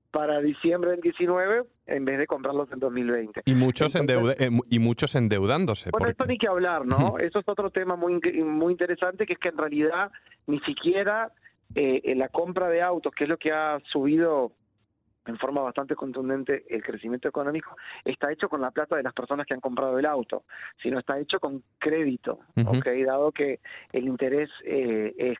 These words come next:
Speaker 1: casi, eh, es, es, eh, cero, y, y no hay inflación.
Speaker 2: Ya.
Speaker 1: Entonces, ese es otro problema,
Speaker 2: Ujú.
Speaker 1: que es el tema del endeudamiento y de que en realidad está todo basado en lo que se dice aire caliente. O sea,
Speaker 2: Claro.
Speaker 1: no hay, no hay crecimiento real.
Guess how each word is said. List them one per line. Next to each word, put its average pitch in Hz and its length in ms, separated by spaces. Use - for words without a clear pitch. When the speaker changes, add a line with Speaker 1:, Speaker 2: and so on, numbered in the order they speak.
Speaker 1:
casi, 127 340
eh, 107 420
es, 110 80
es, 107 60
eh, 101 260
cero, 151 480
y, 123 640
y - 20
no 127 120
hay 131 80
inflación. 127 580
Speaker 2:
Ya. 87 200
Speaker 1:
Entonces, 131 420
ese 170 160
es 170 80
otro 196 340
problema, 127 640
Speaker 2:
Ujú. 101 140
Speaker 1:
que 127 80
es 123 80
el 123 100
tema 143 220
del 156 100
endeudamiento 139 680
y 220 40
de 156 120
que 120 180
en 120 80
realidad 123 380
está 147 180
todo 151 240
basado 160 500
en 127 380
lo 131 100
que 123 100
se 117 80
dice 131 340
aire 135 240
caliente. 139 640
O - 120
sea, 123 140
Speaker 2:
Claro. 107 160
Speaker 1:
no 143 60
hay, 139 260
no 135 100
hay 131 80
crecimiento 131 580
real. 120 260